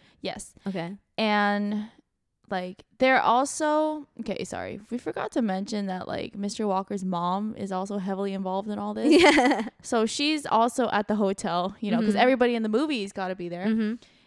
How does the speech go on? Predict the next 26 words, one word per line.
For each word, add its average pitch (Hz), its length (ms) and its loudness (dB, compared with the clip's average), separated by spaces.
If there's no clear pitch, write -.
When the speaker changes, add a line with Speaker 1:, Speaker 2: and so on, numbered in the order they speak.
Speaker 1:
And 226 460 -2
they're 240 140 2
in 262 200 -2
this, 277 180 -6
like, 202 260 -6
tea 247 300 -6
time 294 360 -6
area. 339 680 -4
Speaker 2:
Yeah. 180 460 -2
Speaker 1:
And, 208 380 -2
um, 196 580 -6
she's, 269 600 0
<laughs> - 160 -12
oh - 20 -8
my - 60 -10
God, - 80 -20
this 262 160 -10
part - 300 -6
was 233 200 -12
funny. 220 320 -4
<laughs> - 0 -
So 220 600 2
<laughs> - 680 -2
she - 240 -4
sits - 380 -10
down. 233 260 -4